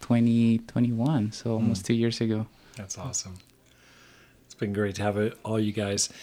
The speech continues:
Speaker 2: Now, Kevin, you've spearheaded the work on campus,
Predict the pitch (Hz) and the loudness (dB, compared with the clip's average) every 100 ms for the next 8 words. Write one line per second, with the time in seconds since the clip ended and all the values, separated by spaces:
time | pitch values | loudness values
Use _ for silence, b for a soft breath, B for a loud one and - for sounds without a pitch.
0 | B B B 156 139 208 208 208 - 151 | B B B 0 2 0 2 2 0 -4
1 | 160 220 214 - - - - 147 147 127 | 0 0 -2 -10 0 2 6 6 6 4
2 | 113 110 113 113 104 - 110 101 85 87 | 4 4 4 4 -2 0 -2 -2 -2 -4
3 | - | -4